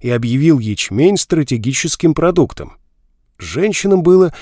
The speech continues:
и проще, и сложнее одновременно. Заботы о семье на новом месте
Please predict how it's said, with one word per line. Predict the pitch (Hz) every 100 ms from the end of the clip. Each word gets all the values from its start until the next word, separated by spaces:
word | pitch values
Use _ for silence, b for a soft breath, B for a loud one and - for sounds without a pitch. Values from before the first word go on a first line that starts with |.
| B
и | - 117
проще, | 101 113 185 - 202
и |
сложнее | 180 151 131 104 107 113
одновременно. | 123 175 185 135 80 67 60 - _ _ B B -
Заботы | 117 123 156 151
о | 139
семье | - 127 135 220
на | 160 120
новом | 127 123 135
месте | 135 85 - -